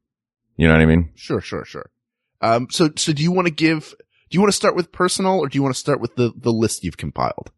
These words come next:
Speaker 1: Um, let's, l-, you know what? Let's put our personal ones on there because I'm gonna, I'm not gonna lie. My personal ones were already on this list.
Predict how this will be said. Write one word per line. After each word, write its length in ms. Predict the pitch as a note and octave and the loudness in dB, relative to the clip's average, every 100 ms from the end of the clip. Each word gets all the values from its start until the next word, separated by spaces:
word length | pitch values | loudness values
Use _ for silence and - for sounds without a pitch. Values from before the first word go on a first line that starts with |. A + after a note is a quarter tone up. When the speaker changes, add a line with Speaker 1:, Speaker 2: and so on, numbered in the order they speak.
| _ _ - - - | _ _ -20 -20 -4
Speaker 1:
Um, 420 | D3 F3 E3+ D#3+ - | 0 2 2 0 -2
let's, 420 | D3+ G3 A#3 - - | -2 -2 -2 -4 -2
l-, 120 | D#3+ A#3+ | -2 0
you 100 | C#4+ | 0
know 80 | |
what? 100 | D4+ | 0
Let's 160 | B3 - | 0 -2
put 140 | D#4 | -2
our 100 | C#4 | -2
personal 460 | - G3 - E3+ A#2+ | 0 -2 0 0 2
ones 300 | F2+ D2+ C#2 | 2 0 -2
on 240 | - D#2+ | -2 0
there 140 | D2+ D2+ | 0 0
because 380 | B2 - D3+ - | 0 0 -2 0
I'm 120 | C#3 | 0
gonna, 140 | C#3+ C#3+ | 2 2
I'm 120 | C3 | 0
not 140 | C3 C3 | 0 0
gonna 180 | B2 A2+ | 2 2
lie. 360 | A2 A2+ A2+ - _ _ | 2 2 0 -6 _ _
My 200 | - A2 | 0 0
personal 460 | G#2 A2+ A2 A#2 A2 | 0 0 0 2 2
ones 240 | A2 G#2+ | 2 2
were 260 | E2+ F2+ - | 0 0 0
already 600 | E2 D#2+ E2 D#2 D2+ D2 | 0 2 2 2 0 0
on 240 | D2 C#2+ | 0 0
this 180 | C2+ C2 | 0 -2
list. 440 | B1 G1+ - - | -2 -4 -4 -10